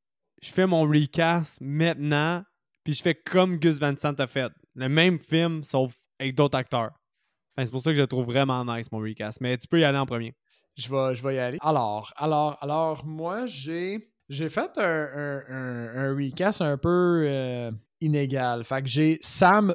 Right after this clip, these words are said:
Speaker 2: Loomis.
Speaker 1: Ouais.
Speaker 2: Et je me disais, ça prend un, un acteur quand même grand, baraqué un petit peu, qui, qui a une gueule, euh, je vais dire, un peu fière, tu sais, puis,
Speaker 1: Oh, je me
Speaker 2: euh,
Speaker 1: demande si on a le même, man.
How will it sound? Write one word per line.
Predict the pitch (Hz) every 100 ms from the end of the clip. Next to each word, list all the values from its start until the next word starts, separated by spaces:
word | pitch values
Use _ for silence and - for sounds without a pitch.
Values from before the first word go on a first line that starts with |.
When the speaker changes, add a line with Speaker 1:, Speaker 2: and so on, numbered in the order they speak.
| -
Speaker 2:
Loomis. | 160 160 151 151 220 - - - - _ _ _ _ _
Speaker 1:
Ouais. | 123 123 135
Speaker 2:
Et |
je |
me | 165
disais, | 139 180
ça | - 160 -
prend | 202
un, | 220 185 151 143 143
un |
acteur | 139 - 175 180
quand | 160 139
même | 147 143
grand, | 139 123 143 147 156 156 156 156 151 120 117
baraqué | 123 117 117 156
un | 147
petit | 127 -
peu, | - 151 151 151 143
qui, | - 135 - _ _
qui | - 135
a |
une | 131 127
gueule, | 120 147 156 156 143
euh, | 127 123 117
je | 113
vais | 123
dire, | 120 131 123
un | 117
peu | 113 139
fière, | - - 147 143 147 151 143 113
tu | -
sais, | 143 135
puis, | - -
Speaker 1:
Oh, | 170
je | 131
me | 143
Speaker 2:
euh, |
Speaker 1:
demande | 151 147
si | 147
on | 143
a | 135
le |
même, | 131 135 135
man. | 131 127 123